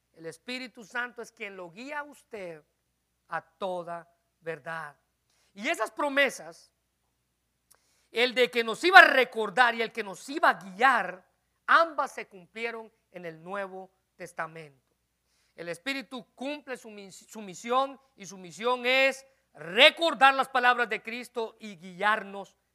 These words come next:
a toda verdad. Ahora ese mismo Espíritu, ese mismo ministerio del Espíritu del cual estamos hablando, está dirigido no solamente a nosotros como creyentes, sino a todas las personas del mundo. Él es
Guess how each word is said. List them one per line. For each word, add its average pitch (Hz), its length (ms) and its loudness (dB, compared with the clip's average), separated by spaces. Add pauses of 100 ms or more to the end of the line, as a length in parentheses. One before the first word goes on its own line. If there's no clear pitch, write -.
(100)
a 165 120 -8
toda 170 500 -10 (160)
verdad. 160 480 -8 (480)
Ahora 277 280 8
ese 294 140 2
mismo 311 300 -2
Espíritu, 330 640 -2 (260)
ese 294 220 2
mismo 311 240 -2
ministerio 302 560 2
del 285 140 0
Espíritu 311 480 -2
del 262 160 2
cual 285 160 4
estamos 285 360 2
hablando, 285 480 2 (300)
está 254 300 4
dirigido 262 640 -2 (440)
no 240 180 -6
solamente 339 420 0
a 269 60 0
nosotros 370 480 0
como 302 260 -6
creyentes, 233 720 0 (400)
sino 185 360 -8
a 165 100 0 (160)
todas 254 420 2
las 233 160 -12
personas 170 640 -14 (140)
del 151 220 -12
mundo. 147 340 -20 (800)
Él 359 220 0
es - 200 -6